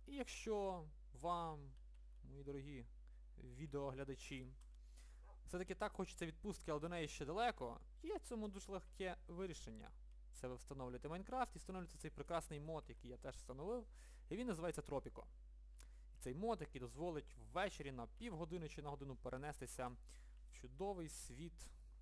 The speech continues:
тропічних країв. Ось так. Ну, це було легко зрозуміти, по суті, бачачи всі пальми і бамбук. Ось так, але щоб перенестися, нам треба ще дещо зробити. Це нам треба трошки почекати. Так,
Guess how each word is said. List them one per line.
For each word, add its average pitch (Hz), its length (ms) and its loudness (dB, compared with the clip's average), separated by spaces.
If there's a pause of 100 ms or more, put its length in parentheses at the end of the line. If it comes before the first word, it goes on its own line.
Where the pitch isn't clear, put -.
(240)
тропічних - 560 -6
країв. 113 360 -4
Ось - 140 -6
так. - 140 -8 (380)
Ну, 277 100 6
це - 180 4
було 180 160 4
легко 180 260 4
зрозуміти, 143 420 -2
по 135 100 -6
суті, 127 320 -4 (280)
бачачи 127 500 -6
всі - 160 -6
пальми 156 360 4
і 117 40 0
бамбук. 120 400 -2 (1800)
Ось 175 160 2
так, 127 240 10
але 156 160 6
щоб 214 220 2
перенестися, 185 720 2
нам 170 180 0
треба 160 260 -6
ще - 160 -8
дещо 151 300 -4
зробити. 143 440 -6 (1080)
Це 131 60 -8
нам 156 120 -6
треба 139 200 -4
трошки 170 280 -6
почекати. - 840 -2 (1600)
Так, 107 100 -2